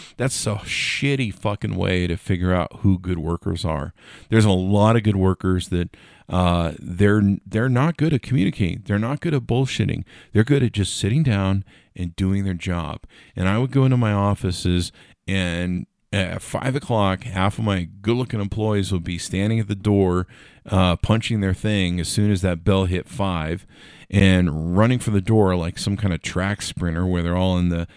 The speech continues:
that position of jack-, of taking off. And I go into my employees and, and back offices, and there would be my, uh, employees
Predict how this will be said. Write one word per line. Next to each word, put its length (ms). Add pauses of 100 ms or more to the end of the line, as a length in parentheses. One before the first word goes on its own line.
(120)
that 180
position 420
of 160
jack-, 420
of 260 (120)
taking 480
off. 260 (280)
And 100
I 60
go 100
into 100
my 140
employees 520
and, 380
and 480 (100)
back 300
offices, 640 (260)
and 140
there 100
would 140
be 300 (320)
my, 460
uh, 420
employees 600